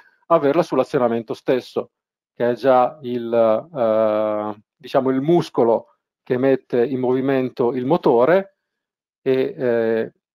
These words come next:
il posto dove devo agire per metterlo in sicurezza. Avere le funzioni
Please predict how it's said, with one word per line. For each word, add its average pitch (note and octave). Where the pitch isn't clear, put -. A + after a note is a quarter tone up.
il D3+
posto C#3+
dove C3+
devo D3+
agire C#3+
per B2+
metterlo B2
in A2
sicurezza. -
Avere D3+
le C3
funzioni C3+